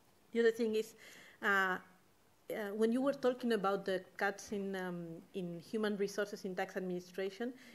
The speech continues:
we need also to look at where those human resources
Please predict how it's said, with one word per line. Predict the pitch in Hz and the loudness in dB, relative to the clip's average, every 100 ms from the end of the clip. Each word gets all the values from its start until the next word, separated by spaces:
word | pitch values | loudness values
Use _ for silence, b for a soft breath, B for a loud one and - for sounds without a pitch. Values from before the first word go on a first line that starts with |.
| B | B
we | 226 | 2
need | 220 240 | 4 4
also | 247 254 | 2 0
to | - 220 | -2 -2
look | 220 240 | -2 -4
at | 196 - - - 208 | -6 -8 -14 -6 4
where | 233 | 4
those | 220 247 247 - - | 6 4 4 -6 -4
human | 226 220 208 | -2 0 0
resources | 208 262 254 | -2 -6 -6